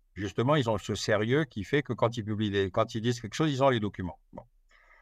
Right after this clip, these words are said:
Donc, euh, dans une démocratie, il y a cette espèce de recours médiatique contre des choses qu'on désapprouve. Alors, on peut être d'accord ou pas être d'accord, on peut considérer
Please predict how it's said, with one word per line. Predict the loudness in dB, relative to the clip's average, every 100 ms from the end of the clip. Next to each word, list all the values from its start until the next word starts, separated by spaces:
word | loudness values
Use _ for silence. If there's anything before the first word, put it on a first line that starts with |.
| _
Donc, | 0 2 4
euh, | 6
dans | 6
une | 4 0
démocratie, | 2 2 4 2 2 -2
il | 2
y | 0
a |
cette | 0 -2
espèce | -2 -4 -4 -2
de | -2 -4 -8 _ _ _ _ _ -2
recours | 0 2 2 2
médiatique | 0 2 0 0 -4 -4 -12 _ -10
contre | -10 -2
des | 0 0
choses | 0 0 0
qu'on | -2
désapprouve. | 0 -2 -2 2 2 0 _ _ _
Alors, | 0 4
on | 4
peut | 4
être | 4
d'accord | 4 2 4 2
ou | 4
pas | 2
être | 4
d'accord, | 2 4 2
on | 2
peut | -4
considérer | -2 -2 -2 0 0